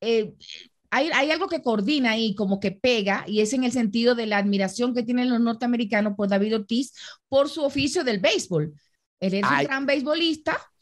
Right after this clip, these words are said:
Speaker 1: y los americanos tienen unos líderes rarísimos, ¿usted ve?
Speaker 2: Ahí es que viene
Speaker 1: Ajá.
Speaker 2: la ecuación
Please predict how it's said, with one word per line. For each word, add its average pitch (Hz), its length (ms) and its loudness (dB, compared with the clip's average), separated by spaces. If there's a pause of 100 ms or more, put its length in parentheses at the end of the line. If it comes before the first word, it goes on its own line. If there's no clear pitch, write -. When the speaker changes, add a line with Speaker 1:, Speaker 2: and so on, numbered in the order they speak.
(320)
Speaker 1:
y 277 160 -2
los 277 160 2
americanos 262 580 -2
tienen 339 280 -2
unos 339 200 0
líderes 320 320 -2
rarísimos, 311 520 -2
¿usted 403 200 -2
ve? 185 240 -2 (600)
Speaker 2:
Ahí 165 340 0
es 220 100 0
que 202 140 -2
viene 143 640 -2 (280)
Speaker 1:
Ajá. 196 500 -2
Speaker 2:
la 151 180 2
ecuación 143 920 -2